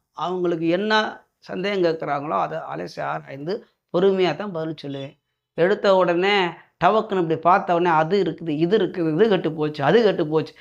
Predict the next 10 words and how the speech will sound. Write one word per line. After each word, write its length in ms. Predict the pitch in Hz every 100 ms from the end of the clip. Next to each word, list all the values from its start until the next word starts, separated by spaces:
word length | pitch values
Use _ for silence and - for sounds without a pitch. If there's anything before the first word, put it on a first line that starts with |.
| _ _
வெறும் 260 | 196 240 190
கெட்டதா 360 | 170 208 208 214 214 220 240
சொல்லி 280 | 233 175 185
அவங்க 240 | 185 170 147
மனசை 280 | 147 180 190
போட்டு 240 | 175 170 170
புண்படுத்துறதுக்கு 760 | 165 190 185 156 160 156 190 196
நாம 300 | 156 180 156
யார்? 260 | 165 180 - _ _ _ -
சரிங்களா? 400 | 185 175 175